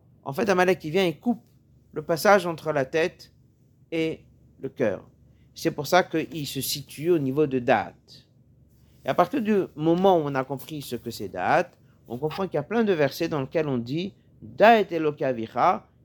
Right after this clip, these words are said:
tu dois apprendre à connaître Dieu. » Alors, connaître Dieu ne veut pas dire apprendre et développer qui est Dieu. Connaître Dieu, c'est comme on vient de parler, c'est de prendre conscience qui est Dieu.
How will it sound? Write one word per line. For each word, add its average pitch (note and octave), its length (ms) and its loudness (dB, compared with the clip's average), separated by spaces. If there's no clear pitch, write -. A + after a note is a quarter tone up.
tu - 100 -20
dois F3 220 2
apprendre E3+ 480 -4
à C#3+ 60 0
connaître C#3+ 640 -4
Dieu. » G#2 320 -10
Alors, - 140 -10
connaître A3+ 380 0
Dieu F3 140 0
ne D#3+ 120 -2
veut E3 200 -2
pas D#3 160 -2
dire C#3+ 220 -6
apprendre C3+ 680 -4
et B2 80 -6
développer B2 500 -2
qui - 280 -4
est C3+ 100 4
Dieu. G2+ 420 -6
Connaître A3+ 400 2
Dieu, F3+ 160 -2
c'est - 160 -8
comme E3+ 160 -4
on E3 60 -2
vient F3 140 0
de D#3+ 60 -6
parler, D#3 400 0
c'est - 300 0
de F3 320 4
prendre A3+ 340 0
conscience F#3 840 -4
qui D3 180 -6
est B2+ 60 -2
Dieu. A2 360 -6